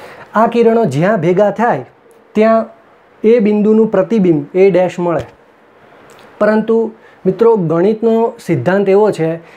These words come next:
કે જે સમાંતર રેખાઓ હોય એ એકબીજાને અનંત અંતરે છેદે એમ કહી શકાય, અનંત અંતરે છેદે છે એમ કહી શકાય. ઓકે, તો આ બંને કિરણો, અહીંયા જે ડોટેડ લાઇન એવું દર્શાવે છે કે આ કિરણ આ રીતે જ આગળ વધશે,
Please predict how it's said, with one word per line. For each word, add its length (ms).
કે 100
જે 140
સમાંતર 640
રેખાઓ 440
હોય 300
એ 80
એકબીજાને 840
અનંત 460
અંતરે 440
છેદે 320
એમ 160
કહી 200
શકાય, 320
અનંત 400
અંતરે 420
છેદે 380
છે 320
એમ 180
કહી 180
શકાય. 280
ઓકે, 220
તો 260
આ 120
બંને 380
કિરણો, 540
અહીંયા 260
જે 140
ડોટેડ 420
લાઇન 260
એવું 180
દર્શાવે 460
છે 160
કે 100
આ 80
કિરણ 340
આ 160
રીતે 240
જ 60
આગળ 240
વધશે, 380